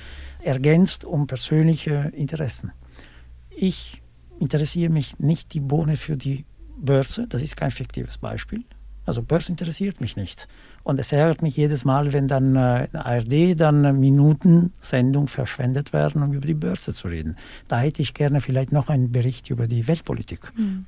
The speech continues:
Speaker 1: oder was auch immer, was für mich interessant ist. Im Broadcasting ist das nicht möglich. Im digitalen Geschäft ist das möglich und das wird unseren Markt revolutionieren. Den Journalisten von heute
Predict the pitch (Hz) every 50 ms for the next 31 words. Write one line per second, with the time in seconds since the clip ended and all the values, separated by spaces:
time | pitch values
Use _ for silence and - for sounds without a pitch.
0 | - - - 120 117 113 113 104 110 117 120 113 - 120 104 - - 117 110 -
1 | 101 - - - 110 110 - - 123 117 113 110 - - 113 - 113 117 - -
2 | - 117 98 - - - - - - _ - - - - - - - - - 117
3 | 113 123 139 160 - - - - 170 160 156 - - 165 143 139 131 117 - 110
4 | - - 110 104 87 - - - 69 60 - - 65 - - - - - - -
5 | - - - - - 127 120 113 113 127 127 135 127 120 - - 135 147 160 165
6 | 170 160 - - 160 160 151 - - - 123 - - 165 156 - - - - -
7 | - 175 185 175 143 107 92 - - 104 101 101 - - 143 151 165 - - -
8 | - 156 127 127 131 139 - - - - - - - - - - - - - -
9 | 143 147 135 - 156 139 131 139 131 123 123 127 - - - - _ - - 127
10 | 131 123 123 120 123 - - - 120 143 151 127 - - - - - - - -
11 | _ - - - - - - - - - - - - - - - 165 156 151 147
12 | 139 131 117 - - - - - - - - _ - - - - - - 131 147
13 | 135 143 139 160 254 226 - - - - 90 76 - - - _ - - - -
14 | 135 131 139 135 123 120 - -